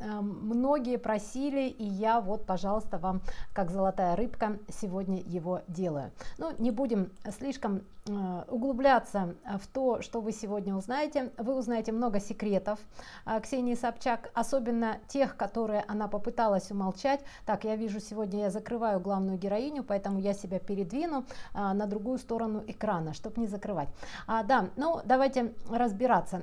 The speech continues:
И для начала, э, такой лайтовый вопрос, как она относится к Ксении Собчак. Конечно же, м, она нам ничего в интервью, э, словами не сказала особо,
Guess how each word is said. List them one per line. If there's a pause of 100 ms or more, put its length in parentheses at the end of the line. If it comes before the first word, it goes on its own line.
(120)
И
для
начала,
э,
такой
лайтовый
вопрос,
как
она
относится
к
Ксении
Собчак.
Конечно
же, (340)
м,
она
нам
ничего
в
интервью, (140)
э,
словами
не
сказала
особо,